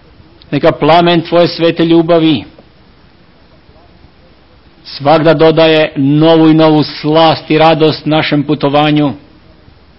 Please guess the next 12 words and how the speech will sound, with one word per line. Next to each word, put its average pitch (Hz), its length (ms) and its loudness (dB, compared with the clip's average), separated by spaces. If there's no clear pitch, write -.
da 143 160 0
nam 160 140 2
ne 165 120 4
otežaju 170 500 0
gorčine 160 520 0
ovoga 151 260 2
života 147 440 0
na 147 140 0
zemlji 147 500 -2
i 165 80 -2
da 160 120 2
teret 165 580 0